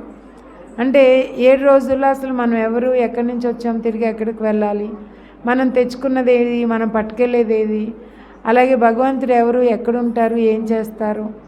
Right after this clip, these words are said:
ఆ పరమేశ్వరుడు నిజంగా భూమి మీదకి వస్తే ఏం చేస్తారు, ఆయన చేసే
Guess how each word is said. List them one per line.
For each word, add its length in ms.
ఆ 40
పరమేశ్వరుడు 640
నిజంగా 460
భూమి 180
మీదకి 300
వస్తే 280
ఏం 200
చేస్తారు, 560
ఆయన 240
చేసే 260